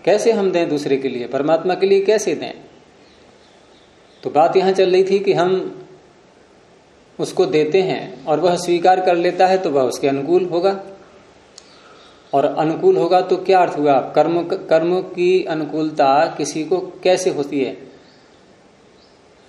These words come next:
हम कर्म का क्या करते हैं? फल ही तो भोगते हैं, या कर्म से कोई और भी कार्य सिद्ध होता है? कर्म का केवल विपाक ही तो होता है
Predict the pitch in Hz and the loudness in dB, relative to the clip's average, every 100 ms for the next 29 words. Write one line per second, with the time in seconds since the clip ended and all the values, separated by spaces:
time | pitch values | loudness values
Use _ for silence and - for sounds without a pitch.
0 | - 147 175 190 185 175 170 180 175 185 | -6 -2 0 0 2 2 2 2 2 0
1 | 185 190 190 143 143 143 117 - - - | 2 0 2 -2 -4 -6 -8 -16 -20 -20
2 | _ _ - 135 147 170 151 170 - 214 | _ _ -2 0 2 0 0 -2 -2 -4
3 | 190 - - - - - - - - 156 | -4 -10 -18 -20 -20 -20 -20 -18 -2 0
4 | 156 160 175 175 185 185 175 175 160 175 | 2 2 2 2 0 2 2 2 2 2
5 | 175 190 180 185 185 180 156 165 - 113 | 2 4 4 4 2 -2 -4 -2 0 0
6 | - - - - _ _ _ _ _ - | -2 -16 -20 -20 _ _ _ _ _ -20
7 | _ _ _ _ _ _ _ _ _ _ | _ _ _ _ _ _ _ _ _ _
8 | _ _ _ _ _ _ - 135 143 143 | _ _ _ _ _ _ -6 -2 0 0
9 | 143 127 135 175 180 156 151 170 139 143 | 2 4 4 2 0 -2 0 0 0 2
10 | 147 151 - 156 185 185 175 175 196 151 | 4 4 2 0 2 2 0 0 0 0
11 | 120 | -6